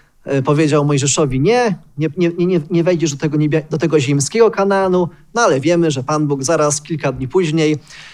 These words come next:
e, tego Mojżesza już zabrał do niebiańskiego Kanaanu, czyli go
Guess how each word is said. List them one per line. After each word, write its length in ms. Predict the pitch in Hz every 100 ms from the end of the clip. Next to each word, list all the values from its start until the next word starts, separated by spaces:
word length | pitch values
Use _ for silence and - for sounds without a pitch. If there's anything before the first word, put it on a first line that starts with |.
| -
e, 220 | 151 147
tego 240 | 151 175 156
Mojżesza 440 | 139 139 147 147
już 180 | 135 131
zabrał 400 | 139 131 143 135
do 340 | 131 131 127 - _
niebiańskiego 600 | 143 139 151 143 - 170 139
Kanaanu, 600 | 139 131 127 127 131 123 120 107
czyli 220 | - 131
go 240 | 120 117